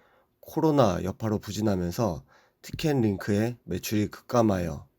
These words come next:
급감하며 예상을 하회했다. 일 분기 영업이익은 이백팔십삼억 원으로 전분기 대비,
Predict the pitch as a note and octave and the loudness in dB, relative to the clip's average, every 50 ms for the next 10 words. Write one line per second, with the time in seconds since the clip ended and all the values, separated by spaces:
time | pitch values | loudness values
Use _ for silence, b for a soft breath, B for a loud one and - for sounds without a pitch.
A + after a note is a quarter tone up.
0 | _ _ _ - - _ - A#2+ A2+ G#2 G#2 F#2+ F2 F2+ F2+ G#2+ A#2+ - b b | _ _ _ -20 -16 _ 0 2 2 4 2 2 0 0 -2 -2 -4 -8 b b
1 | b b F#2 F#2 F2 G#2+ F#2+ F#2 G2 A#2+ B2+ B2+ - b b b b b b _ | b b -2 -2 0 0 0 0 0 0 -2 -4 -6 b b b b b b _
2 | _ _ _ _ _ _ - - C3+ C3 C3+ C#3+ C#3 C#3 C3+ - - - - - | _ _ _ _ _ _ -4 0 2 2 4 2 0 -2 -6 -12 -14 -14 -14 -10
3 | - - E2+ - - _ _ _ _ _ _ _ _ _ _ _ _ _ _ _ | -10 -10 -10 -10 -12 _ _ _ _ _ _ _ _ _ _ _ _ _ _ _
4 | _ _ B B B B B B B B D3+ D#3 D#3 D3+ D#3+ D#3 D3 C#3 C#3+ C#3 | _ _ B B B B B B B B 4 4 6 6 4 4 4 4 4 4
5 | A#2+ G#2+ G2+ G#2+ A#2+ A#2+ A2+ A2+ G#2+ A2 G2+ B2 B2+ A2+ G2 E2+ F#2 G2+ A2 A#2 | 4 6 6 6 4 4 6 4 4 4 4 4 4 4 2 0 -4 -2 2 2
6 | B2 A#2+ - - - C#3 C3+ - C#3+ C3+ - - C#3 C#3 D3 C#3+ C3 B2+ A2+ G#2+ | 2 2 0 -2 -4 -4 -2 -2 -4 -4 -4 -4 -2 0 2 2 4 2 2 0
7 | F#2 F2+ F2 - - G#2 G2+ G#2 G#2+ A2+ A2 G#2 A2 F#2 G2+ F#2+ D#2+ A2 A#2 B2 | -2 -4 -6 -6 -4 -4 -4 -2 -2 0 0 0 0 -2 -2 -2 0 0 0 2
8 | C3+ C3+ | 0 -2